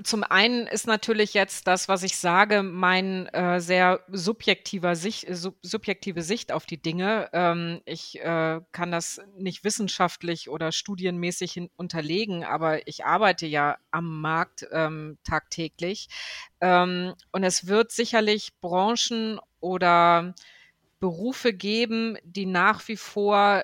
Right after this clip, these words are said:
ähm, für einen Arbeitnehmermarkt sprechen.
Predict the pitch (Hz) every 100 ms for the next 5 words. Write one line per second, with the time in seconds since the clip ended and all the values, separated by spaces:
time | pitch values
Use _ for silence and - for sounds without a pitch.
0 | - - 190 185 185 185 180 - - 220
1 | 196 - 160 175 180 - 175 170 165 -
2 | 175 170 185 220 226 220 226 240 - -
3 | - - 214 - 262